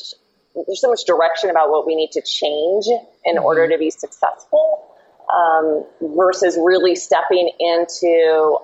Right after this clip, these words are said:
Speaker 1: understanding what our strengths are
Speaker 2: Mm-hmm.
Speaker 1: as women and as business leaders,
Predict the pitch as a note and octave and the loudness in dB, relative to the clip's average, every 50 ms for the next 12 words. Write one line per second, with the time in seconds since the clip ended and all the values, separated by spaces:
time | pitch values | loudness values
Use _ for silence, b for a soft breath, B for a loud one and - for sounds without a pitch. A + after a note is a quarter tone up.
0 | - - F#3 F3 F#3+ F#3+ - - G3+ F3+ F3 E3+ E3 D#3+ D3+ D3+ D3 D3 D3 D3 | -2 -2 0 2 2 0 0 0 0 0 2 2 0 2 2 2 2 2 2 0
1 | - - - - - D3+ D3 D#3 - - - G3+ G3 G#3 G#3 G#3+ A3 A3+ G3+ F#3+ | 0 -4 -8 -4 -2 -2 -2 -2 -6 -2 0 2 2 4 4 4 2 2 0 -2
2 | E3 D3+ C#3+ D#3+ D3 C#3+ C#3+ C#3+ - _ - F3 E3 E3 E3+ D#3+ E3 D#3+ D#3+ D#3+ | -6 -8 -8 -6 -6 -6 -6 -8 -10 _ 0 0 0 0 2 0 2 2 4 2
3 | E3 E3 D#3 - - D#3 D#3+ D3+ D3+ D#3 - - D3+ D3 - - E3 F3 - - | 2 2 0 0 0 0 0 0 0 -2 -2 0 -2 0 0 0 -2 -4 -2 0
4 | - F3+ F3+ F#3 F#3+ G3+ G3+ G3+ - | 0 2 4 4 4 4 2 2 -2